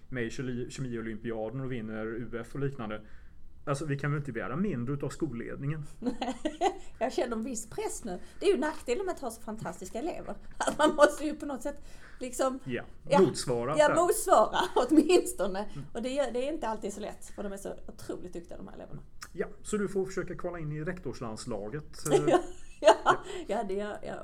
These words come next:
Speaker 2: det
Speaker 1: Ja.
Speaker 2: får jag.
Speaker 1: Yes, vi jobbar på helt enkelt, och det kommer vara spännande för de som börjar här eller återvänder här till hösten, för skolan kommer vara annorlunda och det kommer vara nya saker och en del, vet du, saker de känner igen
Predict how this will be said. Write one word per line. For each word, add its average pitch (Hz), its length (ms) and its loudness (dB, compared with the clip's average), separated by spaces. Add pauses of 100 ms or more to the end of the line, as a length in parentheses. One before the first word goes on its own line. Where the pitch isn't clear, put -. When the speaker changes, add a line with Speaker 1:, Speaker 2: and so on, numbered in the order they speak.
(120)
Speaker 2:
det 196 100 -10
Speaker 1:
Ja. - 120 -4
Speaker 2:
får - 100 -10
jag. - 100 -12 (680)
Speaker 1:
Yes, 233 400 2
vi 285 200 6
jobbar 226 180 4
på 233 240 -6
helt 277 200 -6
enkelt, 180 320 -4
och - 320 -4
det 233 100 -4
kommer 226 180 -6
vara 214 80 -4
spännande 196 420 -4
för - 80 -8
de 214 140 -6
som 190 140 -6
börjar 185 480 -4
här 190 280 -6
eller 185 300 -6
återvänder 156 440 -4
här 165 100 -6
till 147 120 -6
hösten, 147 360 -6
för 147 120 -6
skolan 180 400 -6
kommer 190 140 -4
vara 190 100 -6
annorlunda 175 460 -4 (280)
och 170 80 -4
det 165 60 0
kommer 156 260 -4
vara 151 280 -2 (100)
nya 180 280 0
saker 180 480 -4
och 262 260 -2
en 208 80 -4
del, 190 200 -2
vet 165 140 -6
du, 180 60 -6
saker 147 300 -6
de 135 60 -6
känner 139 220 -6
igen 127 140 -4